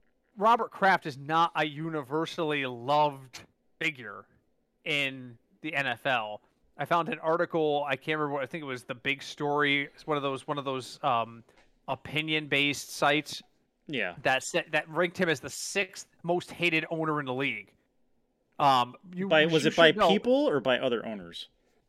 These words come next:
Speaker 1: You know, that's a great question. I don't know where the, this could have been just one guy sitting and drunk in a room who'd been like, "You know, who's a son of a bitch?"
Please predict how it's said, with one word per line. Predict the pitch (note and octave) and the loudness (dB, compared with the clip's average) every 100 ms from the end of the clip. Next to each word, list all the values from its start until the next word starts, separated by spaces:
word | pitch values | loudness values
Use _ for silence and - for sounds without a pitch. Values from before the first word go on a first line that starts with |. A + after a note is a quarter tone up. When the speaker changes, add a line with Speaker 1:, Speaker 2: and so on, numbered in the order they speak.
| _ _ _ | _ _ _
Speaker 1:
You | F3+ G3 | 0 4
know, | |
that's | F#3 G#3+ | 4 2
a | F3 | 0
great | F#3+ - | -2 0
question. | F#3 - C#3+ | -2 -2 0
I | E3 | 0
don't | F3 | 2
know | E3+ | 0
where | E3 E3 | 2 0
the, | D#3+ | 0
this | E3 - | -6 -4
could | B3 | -6
have | F#3 | -4
been | D#3 | -6
just | D3+ E3 | -8 -6
one | E3 | -4
guy | D3 D3 C3+ B2 | 2 4 4 0
sitting | - F3+ D3+ | -6 -8 -8
and | C#3 | -10
drunk | B2+ D3+ D3 | -8 -8 -6
in | C#3+ | -6
a | B2 | -4
room | C#3 C3+ B2+ | -6 -8 -10
who'd | C#3 | -10
been | C#3+ | -10
like, | C3 A#2+ | -8 -6
"You | D3+ | 2
know, | F3+ G3+ | 4 4
who's | - E3+ | 2 -2
a | |
son | D#3+ - F#3+ F#3 | -2 2 2 4
of | |
a | E3 | 0
bitch?" | C#3 D#3 C#3+ - | 0 0 0 -6